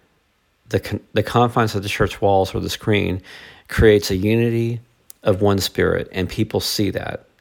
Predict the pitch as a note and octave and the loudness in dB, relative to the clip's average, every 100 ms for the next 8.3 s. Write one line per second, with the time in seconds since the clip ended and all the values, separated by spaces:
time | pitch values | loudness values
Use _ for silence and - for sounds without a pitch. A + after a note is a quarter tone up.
0 | _ _ _ - G2 - F#2 E2 - - | _ _ _ -6 -6 0 0 0 -4 -12
1 | _ _ _ _ _ - F#2+ G2+ A2 C3+ | _ _ _ _ _ -8 2 2 2 -4
2 | - - _ - F#2 F#2 F#2 G2+ A#2+ A#2 | -8 -14 _ -2 -2 0 0 0 2 0
3 | E2+ F2+ A2 _ - _ _ - G2 G2+ | 0 -4 -8 _ -20 _ _ -6 0 0
4 | A2+ G#2 F#2+ - _ _ _ _ _ _ | 0 -2 -2 -4 _ _ _ _ _ _
5 | _ _ _ _ _ _ _ - G2+ G#2 | _ _ _ _ _ _ _ -4 2 2
6 | A2 G2+ F2 F2 - _ _ _ _ _ | 2 0 -2 -6 -10 _ _ _ _ _
7 | _ _ - F#2+ G2 F2+ F#2 F2+ F2 - | _ _ -4 0 2 2 0 -2 -4 -4
8 | F2+ - | -4 -6